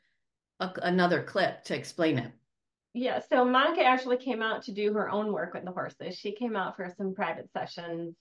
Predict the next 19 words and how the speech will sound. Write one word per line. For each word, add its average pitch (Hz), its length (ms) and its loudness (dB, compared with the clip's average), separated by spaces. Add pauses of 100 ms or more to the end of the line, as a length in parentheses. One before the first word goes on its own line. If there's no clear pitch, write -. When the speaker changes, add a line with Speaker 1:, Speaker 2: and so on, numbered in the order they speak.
(180)
Speaker 2:
um, 165 300 -4
working 170 340 -8
one-on-one 170 440 -4
with 170 80 -10
the 175 80 -6
horses. 175 640 -6 (160)
And 190 500 2 (140)
in 233 200 0
that 214 240 0
process 208 420 0
of 180 160 -10
the 196 80 -4
weekend, 208 440 0
we 196 180 0
have 185 180 2
a 185 40 -2
mutual 175 480 -4
friend 175 400 -6
who, 175 380 -4